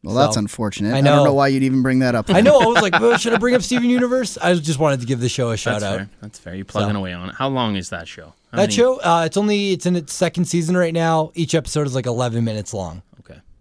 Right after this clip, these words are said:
Speaker 2: And it's on Cartoon Network.
Speaker 3: Good. Brando, what'd
Speaker 2: Brando,
Speaker 3: you get
Speaker 2: what you
Speaker 3: up
Speaker 2: get
Speaker 3: to?
Speaker 2: up to?
Speaker 1: Uh, yeah, played Until Dawn. I'm going home after this to play
Speaker 2: Metal Gear.
Speaker 1: Metal Gear Solid
Speaker 3: Right,
Speaker 1: Five.
Speaker 3: 'cause that's out today.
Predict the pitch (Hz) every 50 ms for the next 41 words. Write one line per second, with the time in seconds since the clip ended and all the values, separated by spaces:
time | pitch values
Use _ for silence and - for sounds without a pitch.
0 | - - 131 120 - 135 123 113 - 123 107 92 107 107 101 87 82 76 65 _
1 | _ _ _ _ _ _ _ _ _ - 170 143 - _ _ _ _ _ _ _
2 | _ _ _ _ _ _ _ _ _ _ _ _ _ _ _ - - 101 107 123
3 | 143 147 165 185 208 240 269 262 220 220 185 170 160 135 - 120 98 90 - -
4 | 107 92 82 85 87 - 214 220 220 220 220 214 214 208 240 247 - - 208 202
5 | 196 185 175 - 190 175 156 160 160 160 165 165 165 160 160 165 160 123 127 120
6 | 117 117 139 143 143 143 143 139 139 139 135 131 - 127 120 127 120 - - 123
7 | 110 - - 120 117 117 113 110 110 107 107 107 101 - _ _ _ _ _ _
8 | _ _ _ _ _ _ _ _ _ _ _ _ - - 110 110 113 117 117 127
9 | 135 139 143 - 131 135 139 143 135 135 123 117 - - 143 131 131 123 110 98
10 | 101 160 160 135 120 123 143 160 - - - 104 110 101 95 92 - - 101 104
11 | 104 - - 110 101 107 117 143 180 190 123 90 -